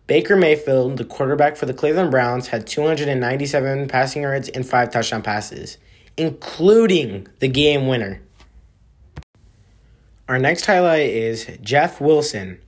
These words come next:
the running back for the San Francisco forty-niners. He had seventeen carries for a hundred and twelve yards,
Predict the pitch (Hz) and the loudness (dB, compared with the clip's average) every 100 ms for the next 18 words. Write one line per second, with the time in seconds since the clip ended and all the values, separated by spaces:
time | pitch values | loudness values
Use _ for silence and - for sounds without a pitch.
0 | _ - 127 120 151 160 165 180 - 139 | _ -8 -4 -2 0 2 2 2 -2 -2
1 | 123 - 139 143 151 151 131 139 131 131 | -2 -2 -6 -6 -6 -4 -4 -2 0 0
2 | 131 120 107 95 90 - - _ _ - | 0 -2 -6 -8 -12 -16 -20 _ _ -20
3 | - 156 139 143 151 180 202 214 170 151 | -4 2 2 2 2 2 0 0 2 2
4 | 151 156 - 139 120 107 127 143 151 143 | 2 -2 -2 0 0 0 -2 -2 -2 -2
5 | 135 135 117 117 95 - - | -2 -2 0 -4 -6 -12 -18